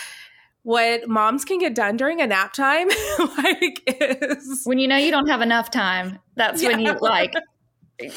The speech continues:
Speaker 2: you co-, you conquer the world, truly.
Speaker 1: Oh, no.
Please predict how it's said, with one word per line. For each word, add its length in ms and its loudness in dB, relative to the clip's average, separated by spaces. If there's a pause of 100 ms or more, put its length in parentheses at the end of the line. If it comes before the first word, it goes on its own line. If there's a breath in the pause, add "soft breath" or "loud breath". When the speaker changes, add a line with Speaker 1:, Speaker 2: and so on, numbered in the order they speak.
(380 loud breath)
Speaker 2:
you 140 0
co-, 120 0
you 200 -2
conquer 320 0
the 100 0
world, 280 0
truly. 420 0
Speaker 1:
Oh, 240 0 (280)
no. 220 0